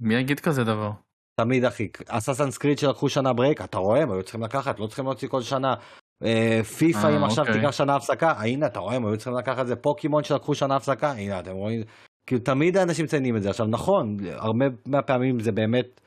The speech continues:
Speaker 2: צריך אקסטרה שנה בשביל איקס וואי זד, אבל זה לא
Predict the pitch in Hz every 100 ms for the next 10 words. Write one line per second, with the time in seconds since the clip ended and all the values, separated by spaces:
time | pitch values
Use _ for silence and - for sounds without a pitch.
0 | _ - 123 120 127 - 120 113 113 117
1 | 104 - 110 107 117 110 101 92 117 120
2 | 101 101 95 - - _ - 95 117 139